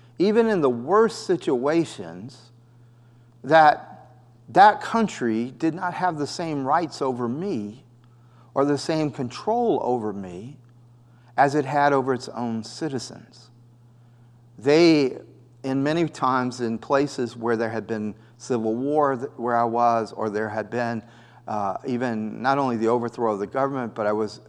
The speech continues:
in a place where they had, uh, incredible conflict because of the drug wars that were going on. And the citizens that I became friends with and ministered with,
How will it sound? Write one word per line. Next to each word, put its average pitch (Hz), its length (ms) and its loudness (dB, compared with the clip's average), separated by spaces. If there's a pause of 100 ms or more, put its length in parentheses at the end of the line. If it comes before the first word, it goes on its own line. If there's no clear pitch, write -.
(400)
in 123 140 -4
a 117 60 -4
place 127 400 -2
where 113 180 0
they 107 120 0
had, 104 140 -6
uh, 95 500 -6 (220)
incredible 117 1040 2
conflict 113 680 -6
because 113 540 -4 (420)
of 110 180 -4
the 110 100 -4
drug 127 400 2
wars 101 440 -4
that 92 160 -6
were 98 120 -12
going 120 360 -6
on. 98 420 -8 (720)
And 143 200 -2
the 139 80 2
citizens 123 1040 -4 (280)
that 120 200 -2
I 123 40 0
became 113 380 -6
friends 175 480 -6
with 107 300 -2
and 110 180 -6
ministered 147 640 -6
with, 92 400 -8